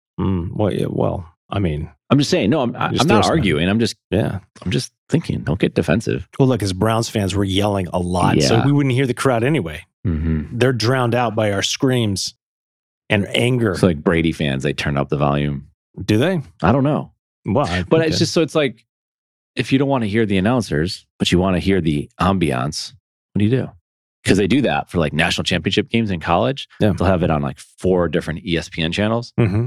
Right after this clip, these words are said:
Speaker 2: One channel's, like, the bird's eye view. One channel is the typical broadcast. One channel is the coach's channel where, like, four coaches are sitting around talking about what's going on.
Speaker 1: Oh, that's
Speaker 2: And then the
Speaker 1: cool.
Speaker 2: other game is, like, multiple angles with no noise.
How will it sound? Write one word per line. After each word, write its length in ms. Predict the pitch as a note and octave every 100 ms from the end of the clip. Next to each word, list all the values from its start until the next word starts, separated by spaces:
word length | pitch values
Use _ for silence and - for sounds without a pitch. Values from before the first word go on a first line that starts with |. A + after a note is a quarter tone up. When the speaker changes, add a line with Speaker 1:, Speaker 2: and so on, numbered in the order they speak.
| C3
Speaker 2:
One 140 | F2+
channel's, 380 | F2 F#2+ F2 D#2+
like, 160 | D2+ A#1 -
the 80 |
bird's 260 | D#2 E2+ D2+
eye 120 | C#2+
view. 280 | C2 C2+ G#1 -
One 180 | F2+
channel 460 | F2+ F#2+ F2 E2+ F2+
is 280 | D#2+ D#2 D2 -
the 120 | E2+ _ -
typical 300 | - G#2+ F2+
broadcast. 560 | - F2 E2+ D2+ -
One 220 | D#2+ A2 A#2
channel 400 | F#2 E2 D#2+ D#2+
is 140 | D#2+
the 100 | D#2
coach's 400 | - B2+ - F2
channel 300 | - D#2 C2+
where, 80 | D2+
like, 120 | C#2+
four 220 | - G#2+
coaches 340 | - G2+ - D#2+
are 60 |
sitting 240 | D#2 - -
around 380 | F2+ F#2 E2 D2+ - - _
talking 260 | - G2+ F2+
about 140 | D#2
what's 220 | F2+ -
going 260 | G2 E2+ D#2+
on. 240 | F#2+ A#2+
Speaker 1:
Oh, 20 |
that's 140 | G2+ G#2
Speaker 2:
And 100 | G#2
then 60 | E2
the 60 |
Speaker 1:
cool. 60 | A2+
Speaker 2:
other 160 | C3+
game 240 | F#2 F2+ E2+
is, 120 | D#2
like, 160 | D#2 F#2+
multiple 480 | G2 A2+ - G#2 F#2
angles 400 | G2+ C#3+ D#3 - - - _
with 140 | F#2+ F2
no 240 | F2+ G#2
noise. 440 | F#2 C#2 G1+ -